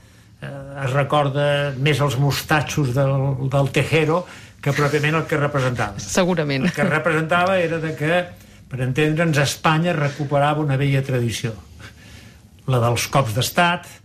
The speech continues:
Speaker 1: la de les cornudades, la dels alzamientos, eh, recuperava la vella tradició d'intentar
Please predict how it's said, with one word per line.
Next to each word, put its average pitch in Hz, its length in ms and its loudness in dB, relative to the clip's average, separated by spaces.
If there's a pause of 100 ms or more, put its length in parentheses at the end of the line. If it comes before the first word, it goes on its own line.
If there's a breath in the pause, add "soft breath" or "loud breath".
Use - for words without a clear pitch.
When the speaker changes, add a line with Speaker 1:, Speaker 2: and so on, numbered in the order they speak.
(340 soft breath)
Speaker 1:
la 127 240 -8
de 123 80 -4
les 123 480 -6
cornudades, 147 920 2 (100)
la 131 160 -10
dels 107 160 -10
alzamientos, 135 880 0
eh, 127 140 -6 (100)
recuperava 151 640 2 (500 loud breath)
la 131 160 -6
vella 147 240 2
tradició 165 640 0
d'intentar 156 1400 0